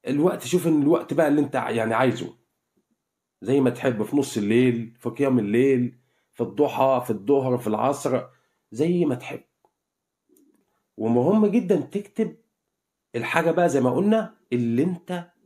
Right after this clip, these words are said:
عايزها، أيًا كانت هي إيه. مع الله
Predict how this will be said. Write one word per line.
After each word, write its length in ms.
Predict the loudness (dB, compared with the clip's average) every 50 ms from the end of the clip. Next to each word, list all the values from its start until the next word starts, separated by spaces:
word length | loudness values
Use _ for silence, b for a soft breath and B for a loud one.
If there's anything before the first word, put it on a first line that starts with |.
| _ -18
عايزها، 560 | -14 -10 -8 -8 -8 -8 -10 -18 -20 -20 _ _ _ _ _ _ _ _ _ _ _ _ _ _ _ _ -6
أيًا 540 | -6 -4 -4 -4 -4 -2 -2 -2 -2 -2 -6
كانت 400 | -8 -6 -4 -4 -4 -4 -4 -6
هي 200 | -6 -4 -4 -4
إيه. 380 | -4 -2 -2 -4 -4 -8 _ _ _ _ _ _ _ _ _ _ _ _ _ _ _ _ _ _ _ _ _ _ _ _ _ _ _ _ _ _ _ _ _
مع 240 | -4 -2 0 0 0
الله 680 | 0 0 2 2 4 4 4 4 2 2 0 -4 -12